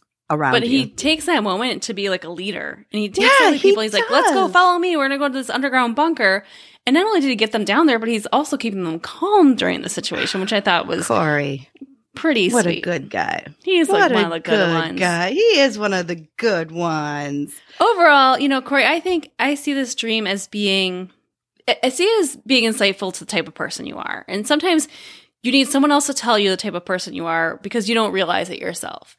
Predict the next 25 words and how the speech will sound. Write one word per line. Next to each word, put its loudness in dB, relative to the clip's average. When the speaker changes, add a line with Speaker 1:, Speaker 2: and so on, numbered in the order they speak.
Speaker 1:
Mm-hmm. -6
Speaker 2:
And 0
I 2
think 0
some 0
of -4
the 2
things -2
that 0
came -2
out 4
in -2
this -6
dream -2
to -8
me -2
was 0
Corey -2
is -4
a -8
leader. -2
He's -2
a 2
Speaker 1:
Mm-hmm. 0
Speaker 2:
helper. 0